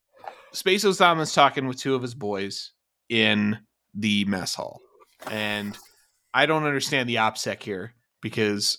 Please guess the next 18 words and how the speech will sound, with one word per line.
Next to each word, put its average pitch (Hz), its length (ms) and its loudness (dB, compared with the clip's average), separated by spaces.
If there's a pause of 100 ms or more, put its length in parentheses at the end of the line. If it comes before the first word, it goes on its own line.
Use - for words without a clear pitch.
there's, 113 220 0
like, 117 260 4
a - 60 -4
bunch 127 240 4
of 120 100 -2
witnesses 110 480 0
that 104 160 -2
should 123 180 4
have 120 140 -2
<laughs> - 40 -4
heard 117 200 -2
them 110 160 4
have 147 220 -2
this 113 180 2
sinister 123 460 2
ass 107 240 2
conversation, 104 840 -4 (140)
but 107 240 -2